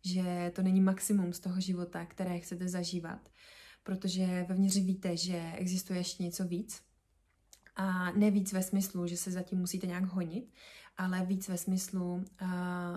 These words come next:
že je tam ještě větší pocit naplnění, že je tam nějaký maximum, které, eh, kvůli kterému jste právě sem přišli. A, eh, tenhle ten rok je, eh, rokem, kdy je potřeba se tou verzí, tou novou verzí sebe sama aktivně stát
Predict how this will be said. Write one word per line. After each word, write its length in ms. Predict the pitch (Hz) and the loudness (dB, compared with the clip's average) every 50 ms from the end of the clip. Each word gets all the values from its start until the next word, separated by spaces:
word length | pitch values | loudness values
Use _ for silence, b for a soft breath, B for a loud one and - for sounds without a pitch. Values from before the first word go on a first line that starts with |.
| - - - - | -8 -10 -12 -10
že 180 | - 190 - 190 | -8 -4 -2 0
je 180 | 190 180 180 180 | 0 0 0 0
tam 140 | - 190 | 0 0
ještě 240 | 190 185 - - 196 | 0 0 -2 0 0
větší 300 | 185 190 190 190 - 196 | 2 2 2 2 0 -4
pocit 320 | 190 - 180 - 190 185 190 | -6 -6 -4 -4 -2 0 0
naplnění, 540 | 185 190 - 202 196 190 180 170 170 170 | 0 2 2 2 2 2 2 0 -2 -4
že 80 | 170 180 | -4 -4
je 80 | 180 175 | -4 -4
tam 140 | - 180 | -4 -4
nějaký 260 | 175 170 170 170 - 196 | -4 -4 -4 0 2 4
maximum, 640 | 190 185 190 - - - 190 180 160 160 180 208 B B B B B B B B B | 4 4 2 0 -2 -2 -2 -2 -2 -4 -6 -8 B B B B B B B B B
které, 640 | - - - 190 185 180 180 180 180 180 180 180 185 - | -10 -4 -2 -2 0 0 0 0 0 0 -2 -2 -4 -4
eh, 180 | - 185 185 175 - | -4 -4 -4 -4 0
kvůli 140 | - 196 190 | 0 0 0
kterému 280 | 190 180 180 175 175 | 0 0 0 0 -2
jste 140 | 175 - 185 | -2 -4 -6
právě 280 | 180 185 175 170 170 175 | -4 -4 -4 -4 -4 -6
sem 160 | - - 180 | -6 -6 -6
přišli. 440 | 180 - 190 180 - - 185 196 208 B B B B B B B B B B - | -6 -6 -6 -6 -6 -8 -8 -8 -10 B B B B B B B B B B -4
A, 480 | 185 180 175 175 175 175 175 175 175 175 - - - | -2 -2 0 -2 -2 -2 -2 -2 -4 -6 -8 -10 -8
eh, 340 | 190 190 180 180 175 175 175 | -4 -4 -4 -2 -4 -6 -4
tenhle 220 | 175 196 190 202 190 | 0 2 2 2 4
ten 200 | 185 196 196 185 | 4 2 2 2
rok 240 | 180 185 185 - 202 | 2 0 -2 0 0
je, 560 | 190 185 180 175 175 175 175 175 185 196 202 - - | 0 2 2 0 0 -2 -2 -2 -4 -6 -8 -8 -6
eh, 200 | 185 180 185 190 | -4 0 0 2
rokem, 440 | 196 202 - - 190 175 175 185 185 | 0 0 0 0 -2 0 0 -2 -2
kdy 160 | 185 - 185 | -2 -2 -2
je 220 | 180 175 175 175 | 0 0 -2 -2
potřeba 440 | 175 - 185 - - 196 180 180 175 | -4 -4 -6 -4 -4 -2 -2 -2 -2
se 140 | 175 - 185 | -4 -4 -2
tou 160 | - 190 185 | 0 0 2
verzí, 560 | 180 190 190 185 185 175 175 180 170 165 175 | 2 4 2 2 2 0 0 -2 -4 -4 -6
tou 120 | - - 180 | -6 -2 0
novou 300 | 180 185 190 190 208 196 | 2 4 4 6 6 4
verzí 340 | 190 190 185 185 175 180 | 4 2 2 0 -2 -2
sebe 260 | 175 - 190 180 180 185 | -2 -2 -2 -2 -2 -2
sama 400 | - - 190 180 170 175 190 B B B B B B B B | -2 -2 -2 -2 -2 -4 -8 B B B B B B B B
aktivně 440 | 196 190 - - 214 190 196 190 190 | -8 -4 0 2 4 6 6 4 4
stát 480 | - - - 180 175 180 185 185 - | 2 -2 -4 -4 -4 -4 -4 -8 -10